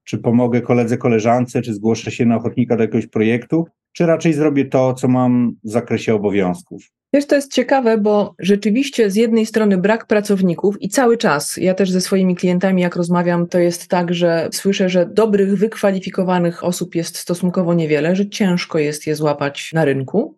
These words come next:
Speaker 2: I z drugiej strony to, co widzę, bo jestem blisko tematów takich związanych z różnorodnością wiekową, to widzę również trend, który pokazuje, że osoby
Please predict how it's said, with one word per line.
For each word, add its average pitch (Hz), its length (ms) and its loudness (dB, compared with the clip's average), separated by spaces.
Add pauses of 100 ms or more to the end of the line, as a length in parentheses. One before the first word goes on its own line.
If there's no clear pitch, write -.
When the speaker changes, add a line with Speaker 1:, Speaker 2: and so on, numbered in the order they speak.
Speaker 2:
I 208 100 4
z 196 60 2
drugiej 240 320 2
strony 196 340 2
to, 185 120 0
co 185 180 0
widzę, 175 480 2 (100)
bo 185 140 2
jestem 180 520 2
blisko 196 460 2
tematów 165 680 0
takich 156 500 -4
związanych 165 520 2
z 175 80 2
różnorodnością 170 1080 2 (120)
wiekową, 170 640 0 (200)
to 226 120 2
widzę 226 220 2
również 220 380 0
trend, 208 380 2
który 202 340 0
pokazuje, 180 800 0
że 185 180 0
osoby 180 640 0